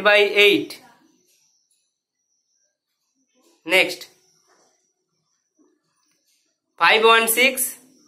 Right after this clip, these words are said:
divided by six, that is, next, one zero six divided by two, that is, next, one seven eight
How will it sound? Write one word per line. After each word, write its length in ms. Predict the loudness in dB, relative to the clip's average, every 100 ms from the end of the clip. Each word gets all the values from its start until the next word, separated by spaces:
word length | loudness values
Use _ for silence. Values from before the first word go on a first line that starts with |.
| _ -8 -4
divided 400 | 0 2 2 2 0
by 80 | 0 -2
six, 160 | -6 -6 -10 -14 _ _ _ _ _ _ _ _ _ _ _ _ _ _ _ _ _ _ -4
that 160 | -4 -4
is, 80 | -6 -10 -20 _ _ _ _ _ _ _ _ _ _ _ _ -8
next, 300 | -6 -8 -16 -20 _ _ _ _ _ _ _ _ -2
one 140 | 0 0 -2
zero 180 | 0 0 0 -4
six 120 | -6 -8 -14 -18 _ _ _ -10 -2
divided 360 | -2 0 -2 0
by 80 | -2 -2 -6
two, 180 | -8 -8 -12 -20 _ _ _ _ _ _ _ _ _ _ _ -6
that 160 | -4 -2 -6
is, 80 | -8 -20 _ _ _ _ _ _ _ _ _ _ -6 -4
next, 220 | -4 -10 -20 _ _ _ -2 0
one 120 | 0 -2 -2
seven 260 | 0 0 0 0
eight 220 | 2 0